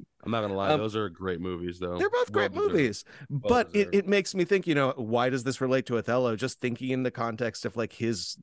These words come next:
Speaker 2: role that he was the most lauded for as this black actor who has played many roles of a variety of, like, honorable, dishonorable, all over the place. The one that he got the Oscar for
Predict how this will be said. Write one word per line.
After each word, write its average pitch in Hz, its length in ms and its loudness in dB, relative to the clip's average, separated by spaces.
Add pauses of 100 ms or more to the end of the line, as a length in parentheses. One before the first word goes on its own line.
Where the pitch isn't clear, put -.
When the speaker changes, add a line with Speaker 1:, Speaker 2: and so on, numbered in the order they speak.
(100)
Speaker 2:
role 110 560 -2
that 117 160 -2
he 120 120 -4
was 117 240 -2
the 113 100 -2
most 107 420 -6
lauded 113 400 -2
for 107 460 -2 (440)
as 101 220 -4
this - 380 -6 (260)
black 104 440 -6
actor 117 340 -4
who 107 100 -4
has 110 120 -2
played 101 260 -4
many 107 420 -2
roles 95 400 -6
of 90 140 -10
a 92 80 -10
variety 101 960 -4
of, 101 180 -8
like, 104 280 -6 (440)
honorable, 127 1120 0
dishonorable, 117 1120 0
all 113 180 0
over 117 140 -4
the 113 80 -12
place. 110 180 -4
The 110 100 -4
one 120 300 -2
that 127 140 -2
he 127 100 -2
got 123 240 -2
the 113 100 -4
Oscar 147 380 0
for 117 420 -2